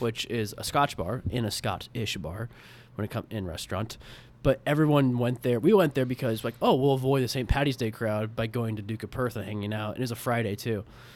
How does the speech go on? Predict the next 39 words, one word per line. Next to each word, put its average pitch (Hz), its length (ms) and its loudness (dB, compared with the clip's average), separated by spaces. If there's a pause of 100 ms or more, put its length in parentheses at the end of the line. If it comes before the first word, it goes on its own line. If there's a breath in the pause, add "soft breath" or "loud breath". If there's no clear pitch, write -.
(200 loud breath)
So 120 480 2 (360)
we 135 120 -2
go 135 160 4
there, 123 340 2
and 175 140 -2
it's 165 100 -2 (220)
a 156 80 0
little 180 280 6
busy 160 260 2
when 151 80 6
we - 20 6
first 147 280 0
get 127 180 -2
there. 117 260 2
We're 120 80 -2
with 123 120 0
one 151 100 4
of 147 80 2
our 131 100 6
friends 117 580 0
who's 113 480 -4 (160)
not 127 320 2
industry, 110 840 -2 (560)
n-, 123 440 4 (280)
rum 160 300 8
and 143 140 4
Coke, 131 340 4
vodka 127 320 0
soda 117 280 0
kinda 117 240 -2
gal, 117 320 0 (480 loud breath)
nothing 113 180 0
wrong 101 160 0
with 98 140 -4
that. 113 280 0
And 123 120 -8
so 127 100 -2
she's 139 220 -2
run-, 131 100 2